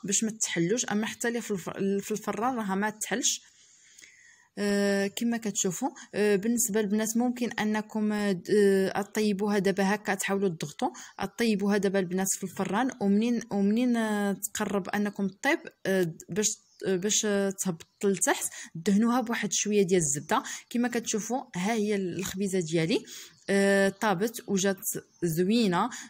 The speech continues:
آه، لا في المنظر لا في كل شيء. آه، دابا نقطع لكم واحد القطعه باش تشوفوا الداخل ديال، ديال، آه، الخبزه والحشوه كي كتجي فيها. آه، الصراحه كتجي واعره البنات وهشيشه، كما كتبان لكم راه ضروري تبان لكم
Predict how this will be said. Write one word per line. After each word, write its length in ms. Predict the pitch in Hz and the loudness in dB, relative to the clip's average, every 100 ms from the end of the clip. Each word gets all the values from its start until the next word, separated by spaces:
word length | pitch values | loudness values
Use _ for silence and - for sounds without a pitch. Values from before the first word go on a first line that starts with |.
| - | -2
آه، 720 | 190 190 196 190 190 185 180 | 0 2 2 2 2 2 2
لا 100 | 220 | 0
في 120 | 220 | 0
المنظر 440 | 214 202 185 208 | 2 2 2 0
لا 180 | 240 208 | 0 -2
في 100 | 180 - | -4 -2
كل 220 | 233 190 | -2 0
شيء. 260 | - 262 - - - | 0 0 -4 -14 -4
آه، 240 | 202 202 | 2 4
دابا 260 | 196 208 220 | 4 2 -2
نقطع 320 | 226 - - | -4 -6 -8
لكم 260 | 165 - 214 | -8 -4 -4
واحد 200 | 220 202 | -2 -6
القطعه 400 | - 277 175 185 | -6 -4 0 0
باش 220 | 202 - | 0 -2
تشوفوا 420 | - 214 214 214 | -2 -6 -4 -2
الداخل 720 | 180 - _ 233 233 - 190 | -2 -4 _ 0 0 0 0
ديال، 560 | 160 185 196 185 180 170 | 0 2 2 4 2 0
ديال، 280 | 175 220 208 | -2 -2 0
آه، 920 | 196 185 185 180 180 175 170 165 165 | 2 2 0 0 0 -2 0 0 -2
الخبزه 500 | 170 - 175 165 247 - - _ _ _ - - - - - 185 | -4 -6 -4 0 0 -2 -18 _ _ _ -20 -20 -20 -20 -10 -2
والحشوه 760 | 196 196 202 254 - 196 233 - - - | 2 2 4 2 2 2 0 -2 -12 -4
كي 80 | 233 | 0
كتجي 400 | 247 180 160 202 | 2 2 0 -2
فيها. 400 | 202 185 220 - - - - | 0 2 2 -2 -8 -18 -8
آه، 260 | - 208 208 | 0 2 4
الصراحه 440 | 202 - 226 - | 2 0 0 0
كتجي 440 | 220 208 165 - 208 | -2 -2 -2 0 2
واعره 540 | 185 175 233 220 196 | 2 2 2 4 4
البنات 400 | 190 165 202 226 | 2 2 -2 0
وهشيشه، 480 | 208 165 - 240 202 | -2 0 0 2 0
كما 280 | 202 214 208 | 0 0 0
كتبان 340 | 208 196 185 | -2 -2 -2
لكم 260 | 185 208 208 | -2 -2 0
راه 100 | 196 | 0
ضروري 440 | 190 214 226 214 | 0 0 0 0
تبان 220 | 208 190 | -2 -2
لكم 200 | 190 - | -4 -6